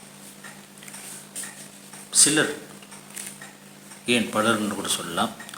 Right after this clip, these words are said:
வாழ்க்கைக்கு நம்ம ஏதாவது ஒரு அர்த்தத்தை கண்டுபிடிக்கணும் அப்படின்னு போயிடுவாங்க. அது இயல்பாகவே மனிதனுக்கு அப்படி ஒரு தேடல், ஒரு ஏக்கம், ஒரு தாகம் மனசுக்குள்ளே இருக்கு.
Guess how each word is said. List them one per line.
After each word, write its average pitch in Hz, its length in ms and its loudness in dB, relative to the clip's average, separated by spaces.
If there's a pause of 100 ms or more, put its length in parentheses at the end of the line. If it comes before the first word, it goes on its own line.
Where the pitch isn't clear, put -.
(480)
வாழ்க்கைக்கு 117 500 6
நம்ம 92 240 0
ஏதாவது 104 280 6
ஒரு 92 80 4
அர்த்தத்தை 92 380 0
கண்டுபிடிக்கணும் 85 580 -4
அப்படின்னு 82 320 -8 (120)
போயிடுவாங்க. 80 420 -8 (1040)
அது 117 300 -2
இயல்பாகவே 107 840 4 (120)
மனிதனுக்கு 98 760 0 (760)
அப்படி 110 280 -2
ஒரு 98 260 -4 (120)
தேடல், 113 380 6 (560)
ஒரு 92 200 -4
ஏக்கம், 104 440 2 (380)
ஒரு 95 220 -6
தாகம் 104 440 8 (1600)
மனசுக்குள்ளே 98 460 0
இருக்கு. - 260 -6